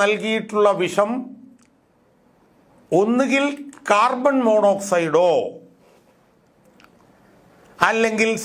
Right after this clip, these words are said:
സയനൈഡ് പോ-, പോയിസണിങ്ങോ ആയിരിക്കാം എന്നുള്ളതാണ്. അപ്പോൾ അതുകൊണ്ട് തന്നെ നവീൻ ബാബു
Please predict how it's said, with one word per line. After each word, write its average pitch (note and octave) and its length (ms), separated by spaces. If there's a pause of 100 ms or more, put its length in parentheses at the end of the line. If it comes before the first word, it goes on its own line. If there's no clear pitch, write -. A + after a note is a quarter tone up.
(120)
സയനൈഡ് A3+ 580 (100)
പോ-, G#3 240 (140)
പോയിസണിങ്ങോ F#3+ 600 (200)
ആയിരിക്കാം D#3 500 (140)
എന്നുള്ളതാണ്. G#2 340 (480)
അപ്പോൾ C#3 180
അതുകൊണ്ട് F3 380
തന്നെ D#3 220 (1800)
നവീൻ A3 320
ബാബു A3+ 200